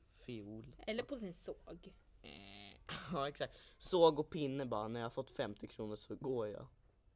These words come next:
Speaker 2: Exakt. Fortsätt, fortsätt. Vi måste snabba
Speaker 1: <laughs>
Speaker 2: på nu.
Speaker 1: Tjugosex. <laughs> Snatta och sälj.
Speaker 2: NEJ!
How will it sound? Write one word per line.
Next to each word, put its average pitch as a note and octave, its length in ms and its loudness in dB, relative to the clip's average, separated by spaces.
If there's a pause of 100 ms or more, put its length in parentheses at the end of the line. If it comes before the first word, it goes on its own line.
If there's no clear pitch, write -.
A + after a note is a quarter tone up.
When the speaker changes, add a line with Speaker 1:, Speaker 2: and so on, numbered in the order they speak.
(960)
Speaker 2:
Exakt. - 560 -10 (520)
Fortsätt, F#3+ 400 -6
fortsätt. E3+ 300 -10 (140)
Vi G3 100 -4
måste F#3 240 -8
snabba F#3 200 -2
Speaker 1:
<laughs> - 0 -
Speaker 2:
på F#3 80 4
nu. G3+ 60 12
Speaker 1:
Tjugosex. - 960 4 (1000)
<laughs> E3+ 180 -2 (640)
Snatta - 600 -6
och A#2 140 0
sälj. G#2 460 -6 (120)
Speaker 2:
NEJ! F#4+ 640 12